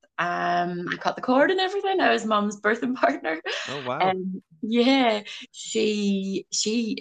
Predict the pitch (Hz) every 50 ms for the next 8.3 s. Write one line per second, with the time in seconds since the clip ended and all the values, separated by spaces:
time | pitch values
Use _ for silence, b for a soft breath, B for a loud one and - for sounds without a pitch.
0 | - - - 190 196 190 190 190 196 208 208 196 190 190 185 185 185 180 175 185
1 | 190 220 - 220 202 185 185 - - - 185 180 175 - _ - 190 185 175 175
2 | 180 165 - - 196 190 190 180 175 165 _ 180 175 180 190 190 190 180 160 -
3 | - 170 175 175 175 180 - _ - 175 180 170 170 175 226 226 - - 196 214
4 | 269 349 349 339 339 - 339 330 302 233 - 190 180 B B B B B B -
5 | 202 226 226 220 208 214 226 262 269 247 208 196 208 190 165 180 165 170 175 -
6 | 175 185 185 180 180 185 185 - 180 175 180 180 214 247 254 269 269 277 254 -
7 | - 277 294 254 190 180 190 - _ 175 175 175 - - 202 262 311 320 - -
8 | 208 185 175 165 -